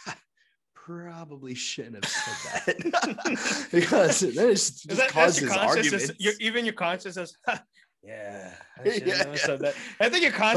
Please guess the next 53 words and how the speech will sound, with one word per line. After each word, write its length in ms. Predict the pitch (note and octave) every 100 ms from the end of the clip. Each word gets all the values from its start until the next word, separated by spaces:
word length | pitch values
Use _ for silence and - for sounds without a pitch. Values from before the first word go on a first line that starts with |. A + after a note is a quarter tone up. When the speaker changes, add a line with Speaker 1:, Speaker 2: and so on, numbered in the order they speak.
| A3
Speaker 1:
My 20 |
Speaker 2:
is, 40 | G#3
like, 80 | B3
Speaker 1:
conscience 220 | A#3+ G3
Speaker 2:
smoking 200 | G3 G3
a 40 |
cigarette, 380 | F3+ A3 F#3+ E3+
saying, 140 | D#3+ C#3+
"Yeah." 100 | C#3+ _ - -
Speaker 1:
I 40 | G#3+
was 120 | -
gonna 140 | A3+
say, 200 | F#3+ G3
no, 120 | G3+ F3
he's 180 | E3+
constantly 340 | - G3+ - D#3
smoking 200 | E3 E3
a 40 | E3+
Speaker 2:
Yeah. 60 |
Speaker 1:
cigar. 480 | E3 C3+ C3 E3 E3+ -
Speaker 2:
You 80 | E3+
should 160 | E3+
have 80 | D#3
never 220 | D#3 D#3
said 280 | D3 D3+ D3
that. 160 | D#3+ - - - - -
<laughs> 380 | - - G#3
Speaker 1:
My 100 | F#3
conscience 640 | F#3+ F#3+ G#3 G3+ A3 F3+ -
is 160 | E3+
like 240 | D#3 D#3 D3+
a 320 | C#3 C3 A#2+
nineteen 600 | B2 D3+ D3 D3 C#3+ C#3
twenties 500 | B2+ D3 C3+ A#2+ A2+
gangster. 520 | A2+ A#2+ A#2+ - F#2+ G2
He's 140 | A#2
got, 120 | A2+ A2
like, 140 | A2 _ _ _ _ _ _
pinched, 320 | D#3+ D3 - -
he's 140 | C3+
got, 220 | - A#3
like, 40 | B2
a 60 | A2+
pinstripe 520 | D#3+ D3 D3 D3 C#3+
suit, 440 | - D#3+ E3+ E3+ -
smoking 260 | - D#3
a 40 | D#3
cigar. 360 | D3 B2+ D3+ -
It's 80 | -
Humphrey 260 | - C#4 A3
Bogart. 400 | D#3 D3+ D3 A#2 _ _ -
Speaker 2:
Oh, 40 |
Speaker 1:
is 120 | F#2